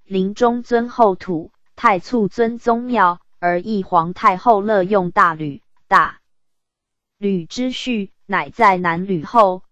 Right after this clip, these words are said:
皇后乐以用南吕，是先于皇太后也。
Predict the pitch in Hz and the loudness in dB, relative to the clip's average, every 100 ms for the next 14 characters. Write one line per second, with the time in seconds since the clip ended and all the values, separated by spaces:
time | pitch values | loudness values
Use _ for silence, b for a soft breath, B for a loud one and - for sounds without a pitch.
0 | _ - 180 190 247 208 208 214 170 175 | _ 0 0 2 2 2 2 0 0 -4
1 | 170 208 185 170 156 185 185 143 - _ | -2 -2 0 -2 -2 -4 -4 -6 -12 _
2 | - - 226 190 - 226 226 180 180 - | -16 -6 -4 -2 0 0 0 -4 -4 0
3 | 180 165 - 202 170 220 170 156 160 139 | 0 0 -2 -4 0 2 0 0 -4 -4
4 | - | -8